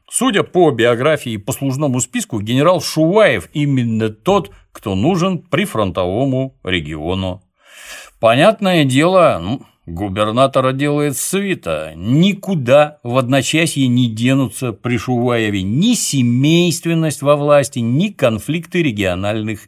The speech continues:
элит. Однако опыт командира-фронтовика и доверие высшего руководства страны, ну, весьма неплохие стартовые позиции. Практически одновременно с белгородским губернатором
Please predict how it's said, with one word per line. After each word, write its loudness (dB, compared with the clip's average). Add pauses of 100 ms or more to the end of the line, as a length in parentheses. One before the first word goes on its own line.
элит. -10 (760)
Однако 2
опыт 4
командира-фронтовика 0
и 0 (160)
доверие 0
высшего -2
руководства -4
страны, -2
ну, -8
весьма -4
неплохие -4
стартовые -2
позиции. -6
Практически 2
одновременно 2
с -2
белгородским 0
губернатором 2